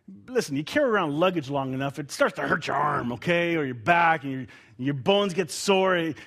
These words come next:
You creak, okay? You ain't normal. Your body just doesn't act the same way. So when you release it, it doesn't instantly go, "Boom, I'm back to normal." No, it's like,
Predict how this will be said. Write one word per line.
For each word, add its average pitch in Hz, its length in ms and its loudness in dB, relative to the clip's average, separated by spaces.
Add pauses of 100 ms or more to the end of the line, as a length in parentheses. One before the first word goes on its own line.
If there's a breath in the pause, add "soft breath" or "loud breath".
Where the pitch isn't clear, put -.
(140 loud breath)
You 220 160 0
creak, 311 580 2 (140)
okay? 254 580 4 (300 loud breath)
You 135 160 0
ain't 262 220 2
normal. 240 580 2 (320 soft breath)
Your 143 80 -2
body 220 300 6
just 175 100 -8
doesn't 185 400 2 (380)
act - 280 6
the 175 80 0
same 160 320 2
way. 135 320 2
So 180 220 2
when 180 200 2
you 175 100 4
release 196 520 6
it, 196 160 6
it 180 100 0
doesn't 214 380 2
instantly 214 560 4
go, 170 160 2
"Boom, 131 240 8 (240)
I'm 175 320 4
back 160 260 2
to 277 60 0
normal." 226 440 4 (380 loud breath)
No, 294 400 4
it's 165 160 -2
like, 156 140 0